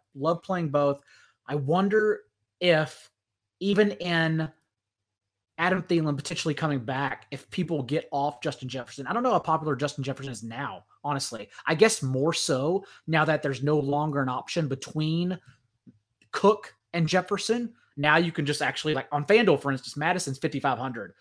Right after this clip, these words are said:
Like, at least DraftKings priced up Madison, whereas FanDuel was not prepared for this, and thus Madison just goes right back into his workhorse role with that same Ronald Jones price. And so that's why it's interesting. But,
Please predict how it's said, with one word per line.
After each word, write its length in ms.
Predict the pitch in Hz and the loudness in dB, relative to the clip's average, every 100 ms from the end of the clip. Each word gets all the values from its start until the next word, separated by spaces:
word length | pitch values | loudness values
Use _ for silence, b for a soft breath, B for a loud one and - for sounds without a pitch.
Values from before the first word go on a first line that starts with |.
| b - | b -8
Like, 100 | 143 | 0
at 100 | 180 | 4
least 160 | 220 - | 4 6
DraftKings 520 | 175 190 - 151 - | 4 4 2 -4 -4
priced 380 | - 147 143 - | -2 0 0 0
up 240 | 160 - - | 0 -2 -8
Madison, 580 | 127 117 - 123 117 - _ | -8 -6 -8 -8 -10 -14 _
whereas 260 | 147 143 135 | -2 -2 0
FanDuel 300 | 190 190 156 | 2 4 2
was 100 | 135 | 2
not 160 | 143 | -2
prepared 400 | - - 175 139 | -2 2 2 2
for 60 | 131 | -4
this, 320 | 117 110 - B | -6 -6 -10 B
and 160 | 139 151 | -4 2
thus 260 | 143 135 - | 4 4 0
Madison 380 | 147 147 151 | 0 0 -2
just 140 | 131 - | -4 -2
goes 200 | 139 123 | -2 0
right 180 | 147 - | -2 0
back 200 | 139 156 | -4 -4
into 120 | 139 | -6
his 80 | 120 | -2
workhorse 400 | 180 196 131 - | -2 -2 -4 -4
role 320 | 131 120 120 b b b | -4 -4 -6 b b b
with 180 | 147 185 | 2 2
that 180 | 180 147 | 2 0
same 340 | - 151 147 | -2 -2 0
Ronald 280 | 139 143 135 | 0 0 -2
Jones 300 | 117 143 131 | 0 0 -2
price. 500 | - 165 143 104 - b b b - | -2 0 0 -2 -8 b b b -10
And 120 | 147 | 0
so 120 | - | 2
that's 160 | 156 160 | 4 4
why 100 | 160 | 0
it's 120 | 139 | 0
interesting. 440 | 160 160 139 117 110 _ _ | -4 -4 -6 -8 -10 _ _
But, 400 | 127 165 143 - | 0 2 2 -4